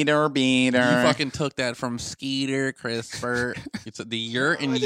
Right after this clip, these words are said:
Speaker 3: didn't.
Speaker 2: dude. How you gonna not say you didn't take that from me?
Speaker 3: I did not take that. Yo, I, I
Speaker 2: Yer?
Speaker 3: literally
Speaker 1: No, you didn't
Speaker 3: Yer?
Speaker 1: make yer,
Speaker 2: I
Speaker 1: but
Speaker 2: didn't make up yer.
Speaker 1: you made
Speaker 2: Yerpole,
Speaker 1: yerdy,
Speaker 2: though.
Speaker 1: yerdy and yerple,
Speaker 2: Y-, yerpole
Speaker 1: for sure.
Speaker 2: and yerdy. Come on. I made it hot in, in the fucking,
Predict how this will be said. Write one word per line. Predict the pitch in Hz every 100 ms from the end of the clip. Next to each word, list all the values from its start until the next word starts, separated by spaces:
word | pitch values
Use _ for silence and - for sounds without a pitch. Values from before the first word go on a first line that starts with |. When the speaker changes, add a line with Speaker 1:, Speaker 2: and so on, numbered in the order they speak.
| -
Speaker 3:
didn't. | 165 131
Speaker 2:
dude. | 214 226 247
How | 208
you | 202 214
gonna | 214
not | 202 190 196
say | - 185
you | 175
didn't | 165 160
take | 160
that | 139
from | 135
me? | 117 113
Speaker 3:
I | 240
did | 339
not | 247 185 180 185
take | 160 185
that. | - 131 120
Yo, | 196 175
I, | 190 170
I | 180
Speaker 2:
Yer? | 185 156 151 180
Speaker 3:
literally | 233 233 254 285 330 285 - _ _ _ _ _ _ -
Speaker 1:
No, | 123
you | 113 131
didn't | 147
Speaker 3:
Yer? | 143 165 233
Speaker 1:
make |
yer, | 247 120
Speaker 2:
I | 107
Speaker 1:
but | 160
Speaker 2:
didn't | 208
make | 202 190
up |
yer. | 175 139
Speaker 1:
you | 151
made | 196 185
Speaker 2:
Yerpole, | 175 160
Speaker 1:
yerdy, | -
Speaker 2:
though. | - 175
Speaker 1:
yerdy | 131 139 143 147
and | 127
yerple, | 117 110
Speaker 2:
Y-, | - 95
yerpole | 135
Speaker 1:
for | 143
sure. | 139 113
Speaker 2:
and | -
yerdy. | 135 127 123
Come | 117 123
on. | 104 107 _
I | 120
made | 143 135
it |
hot | 123 117 -
in, | 110
in | 101 107
the | 107
fucking, | - 110